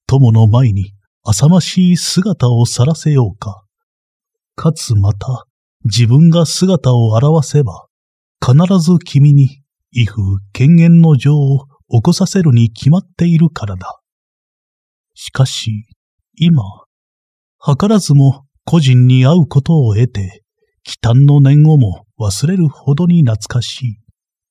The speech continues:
どうか、ほんのしばらくでいいから、我が醜悪な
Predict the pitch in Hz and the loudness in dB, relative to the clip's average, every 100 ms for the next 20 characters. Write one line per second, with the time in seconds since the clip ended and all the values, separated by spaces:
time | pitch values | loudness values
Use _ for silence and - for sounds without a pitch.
0 | _ _ - 98 113 131 - - 104 _ | _ _ -12 -6 -4 -4 -6 -18 -18 _
1 | _ _ _ _ _ _ _ - 131 170 | _ _ _ _ _ _ _ -2 2 4
2 | 190 185 - - 151 220 185 - 110 104 | 4 2 -2 -4 -4 -2 -4 -4 -6 -2
3 | 135 104 95 95 90 _ _ _ _ _ | -2 -2 -8 -14 -16 _ _ _ _ _
4 | _ 117 120 107 98 98 - - 135 160 | _ -6 -2 -2 -4 -8 -10 -2 0 2
5 | 165 - 156 151 | 0 0 0 0